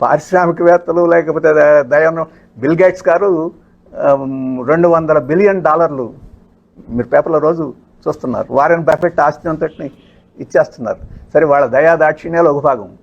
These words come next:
కానీ ప్రభుత్వాలు దయా దా-, వారి దయా దాక్షిణ్యాల కోసం కాదు ప్రభుత్వాలు ఎన్నిక చేస్తుంది.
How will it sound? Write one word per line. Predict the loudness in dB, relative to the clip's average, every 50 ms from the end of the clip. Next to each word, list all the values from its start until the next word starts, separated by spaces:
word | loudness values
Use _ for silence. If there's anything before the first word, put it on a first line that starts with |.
| _ _ _ _ _
కానీ | -2 -2 -2 -2
ప్రభుత్వాలు | -2 0 0 0 -2 -2 0 0 0 2 2
దయా | 2 4 4 4 4
దా-, | 4 4 4 2
వారి | 2 2 0 0 0 2
దయా | 2 2 2 2 2
దాక్షిణ్యాల | 0 -2 -4 -4 -8 -10 -8 -8 -6
కోసం | -4 -4 -4 -4 -6 -6
కాదు | -4 -4 -4
ప్రభుత్వాలు | -2 -4 -4 -4 -6 -6 -4 -2 -2 -2
ఎన్నిక | -4 -8 -8 -8 -10
చేస్తుంది. | -10 -12 -14 -20 -20 -20 -20